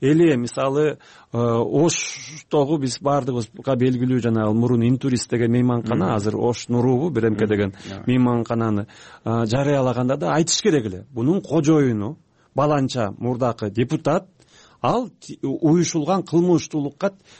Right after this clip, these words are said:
Speaker 1: толук кандуу тиешеси бар. Бул уюшулган кылмыштуулуктун жанагындай бир, э, э, э, арам, э, мүлк менчиктеринен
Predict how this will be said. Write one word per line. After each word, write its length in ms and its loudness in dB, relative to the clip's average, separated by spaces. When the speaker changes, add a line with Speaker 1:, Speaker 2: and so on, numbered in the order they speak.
Speaker 1:
толук 420 0
кандуу 300 -2
тиешеси 520 -2
бар. 300 0
Бул 180 2
уюшулган 680 0
кылмыштуулуктун 1200 0
жанагындай 540 2
бир, 240 -2
э, 60 -2
э, 1040 0
э, 40 -4
арам, 1300 0
э, 200 -4
мүлк 480 0
менчиктеринен 920 0